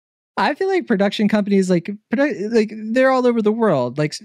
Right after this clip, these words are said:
okay, Studio, Studio Ghibli or what, one of the Korean hand-drawn ones does the stuff for Avatar. Does that mean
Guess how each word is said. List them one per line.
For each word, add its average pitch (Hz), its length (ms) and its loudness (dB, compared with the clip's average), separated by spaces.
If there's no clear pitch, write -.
okay, 180 460 -2
Studio, 196 500 2
Studio 196 380 2
Ghibli 170 500 0
or 139 280 0
what, 175 260 -2
one 196 160 0
of 180 100 -2
the 147 180 2
Korean 160 460 0
hand-drawn 156 440 0
ones 139 200 0
does 139 260 0
the 143 80 -4
stuff 151 220 -2
for 156 80 -2
Avatar. 143 500 -2
Does 113 220 -4
that 110 300 -2
mean 139 420 2